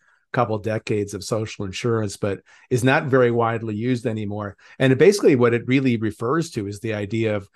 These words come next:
social, meaning, um, as a society doing something together to insure, as opposed to something that's commercial. And so, um, you know, the chapter is titled Toward a New Social Insurance Era. I'm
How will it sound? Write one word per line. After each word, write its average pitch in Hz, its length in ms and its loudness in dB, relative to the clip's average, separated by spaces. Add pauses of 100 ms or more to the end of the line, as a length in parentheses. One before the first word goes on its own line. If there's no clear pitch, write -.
(200)
social, 147 520 2
meaning, 107 540 -6
um, 101 420 -8
as 120 220 -6
a 110 80 -6
society 117 760 0
doing 104 260 -2
something 104 400 -6
together 104 680 -2 (160)
to 110 180 -2
insure, 98 640 -8 (260)
as 117 160 -4
opposed 113 520 -2
to 113 80 -6
something 107 340 -4
that's 98 240 -8
commercial. - 720 -4 (320)
And 110 160 -4
so, 117 480 2
um, 104 380 -2 (240)
you 123 80 4
know, 110 100 4
the 110 80 0
chapter 120 640 0
is 107 240 -8
titled 107 500 -2
Toward 117 340 2
a 104 60 0
New 107 380 -2
Social 107 480 -4
Insurance 110 580 -4
Era. 98 280 -4
I'm 104 180 -8